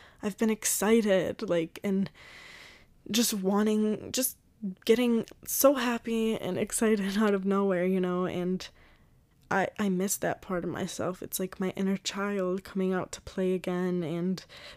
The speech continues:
being creative and expressing herself, and I love it. I love it. I love it. <laughs> I have been getting more clear on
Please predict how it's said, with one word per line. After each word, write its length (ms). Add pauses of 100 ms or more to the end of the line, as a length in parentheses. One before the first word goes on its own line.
being 200
creative 600
and 160
expressing 680
herself, 840
and 320 (180)
I 80
love 220
it. 240
I 100
love 200
it. 160
I 80
love 180
it. 280 (440)
<laughs> 440
I 60
have 340
been 180
getting 300
more 240
clear 500
on 420